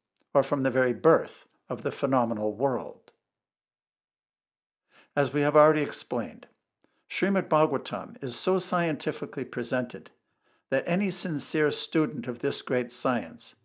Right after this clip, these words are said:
will be able to understand the science of God simply by reading it with attention,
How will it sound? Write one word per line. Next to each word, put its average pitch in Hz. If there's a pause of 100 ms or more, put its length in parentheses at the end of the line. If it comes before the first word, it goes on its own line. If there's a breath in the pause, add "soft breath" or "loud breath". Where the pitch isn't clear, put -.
(460)
will 131
be 147
able 165
to 170
understand 147
the 120
science 151
of -
God 120 (380)
simply 202
by 160
reading 139
it 92
with 135
attention, -